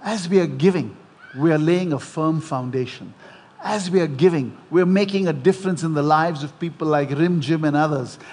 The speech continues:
As we are giving, the gospel is being,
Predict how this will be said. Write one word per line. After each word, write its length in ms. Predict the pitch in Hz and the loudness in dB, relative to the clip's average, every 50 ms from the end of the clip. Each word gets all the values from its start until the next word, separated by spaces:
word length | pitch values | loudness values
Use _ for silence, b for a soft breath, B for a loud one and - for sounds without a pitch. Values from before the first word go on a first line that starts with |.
| B B | B B
As 300 | - - 220 208 160 170 | -6 -4 -4 -2 0 2
we 80 | 190 | 2
are 80 | 180 175 | 2 2
giving, 500 | 160 143 170 190 175 170 135 117 104 - B B B B B B B B B _ _ _ _ _ _ _ _ - | 2 2 4 4 4 2 0 -4 -6 -12 B B B B B B B B B _ _ _ _ _ _ _ _ -2
the 100 | 165 170 | -2 -2
gospel 520 | 147 127 170 202 196 196 - - - 214 196 | 0 4 4 4 4 2 -2 -4 0 2 2
is 180 | 185 151 170 165 | 2 4 2 0
being, 360 | 160 160 151 165 175 175 | 0 2 4 4 4 4